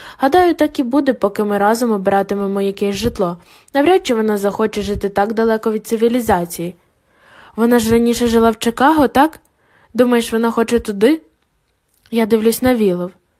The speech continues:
Цікаво. Може, вона знає, чого хоче Лейла, і натякає?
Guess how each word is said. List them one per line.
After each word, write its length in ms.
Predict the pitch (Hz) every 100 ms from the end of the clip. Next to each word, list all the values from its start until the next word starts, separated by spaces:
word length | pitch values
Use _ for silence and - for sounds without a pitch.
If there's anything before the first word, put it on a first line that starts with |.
| _ _ _
Цікаво. 600 | - 277 240 180 165 185 _ _ -
Може, 240 | 233 233
вона 220 | 226 226
знає, 340 | 220 247 339 330
чого 240 | 254 226
хоче 300 | 208 220 254
Лейла, 360 | 254 220 190 190
і 120 | 208
натякає? 680 | 226 226 262 190 170 175